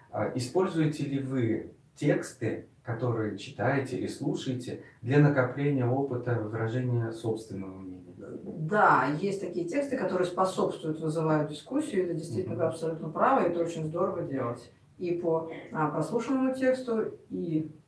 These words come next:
Speaker 2: по
Speaker 1: Мгм.
Speaker 2: тому, что прочитали, да, вы абсолютно правы. Стоит, опять же, выразить свою точку мнения и какие-то свои аргументы тоже
Speaker 1: Мгм.
Speaker 2: добавить к этой
Speaker 1: Мгм.
Speaker 2: точке зрения.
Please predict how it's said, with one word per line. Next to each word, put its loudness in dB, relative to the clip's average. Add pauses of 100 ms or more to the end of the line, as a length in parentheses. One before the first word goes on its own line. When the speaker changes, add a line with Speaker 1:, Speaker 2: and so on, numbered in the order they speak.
(200)
Speaker 2:
по 2
Speaker 1:
Мгм. 0
Speaker 2:
тому, 0
что -6
прочитали, -2
да, 0
вы -2
абсолютно -6
правы. -2
Стоит, 2
опять 0
же, 0
выразить -2
свою -8
точку -10
мнения 2 (220)
и -8
какие-то -2
свои -4
аргументы -2
тоже -8
Speaker 1:
Мгм. -2
Speaker 2:
добавить -4
к -12
этой -8
Speaker 1:
Мгм. -10
Speaker 2:
точке -10
зрения. -14